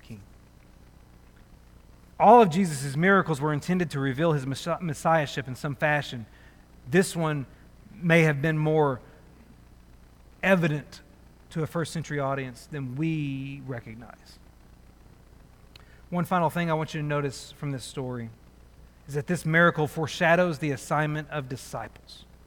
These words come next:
One of the more interesting facets of this miracle to me is what Jesus told his apostles to do after they realized the need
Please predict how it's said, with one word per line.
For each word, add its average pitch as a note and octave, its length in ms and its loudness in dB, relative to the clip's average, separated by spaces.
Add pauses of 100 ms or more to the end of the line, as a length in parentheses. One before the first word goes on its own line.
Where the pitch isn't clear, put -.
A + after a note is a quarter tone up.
(760)
One F#3+ 200 8
of G#3 60 4
the G#3 100 8
more F#3+ 240 6
interesting G#3 720 4
facets G3 680 2
of D#3+ 280 -4
this E3+ 180 -4
miracle E3 500 0
to D3+ 120 -8
me D#3 420 -2 (320)
is D#3 160 -4
what F3 160 4
Jesus E3+ 480 0
told F3 200 -2
his D3+ 180 -4
apostles E3+ 640 0
to D#3+ 100 -8
do D#3 300 -2
after D3+ 260 -2
they D3+ 140 0
realized D3+ 540 2
the D3+ 100 -4
need C#3 380 -4